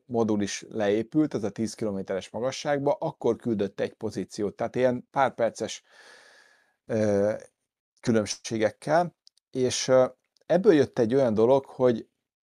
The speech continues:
de szintén csak azt mondom, hogy ez is, ö, fikció oldal, ö,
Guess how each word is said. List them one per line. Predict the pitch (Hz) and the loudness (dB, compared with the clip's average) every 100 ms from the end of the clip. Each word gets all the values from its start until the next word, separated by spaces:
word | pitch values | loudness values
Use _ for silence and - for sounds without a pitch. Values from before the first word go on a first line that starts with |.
| _ | _
de | 107 113 | 0 0
szintén | - 139 120 110 98 | 2 0 0 -2 -4
csak | 107 | -2
azt | 104 101 | -2 -2
mondom, | 107 98 | -6 -6
hogy | 98 95 95 | -6 -6 -8
ez | 107 | -6
is, | 98 - - | -6 -8 -14
ö, | - 107 | -10 -8
fikció | - 104 - 101 92 | -6 -8 -6 -4 -2
oldal, | 104 143 160 160 _ _ - _ _ _ _ _ _ _ _ _ | 0 2 2 0 _ _ -20 _ _ _ _ _ _ _ _ _
ö, | 123 117 113 113 113 | 2 4 4 4 2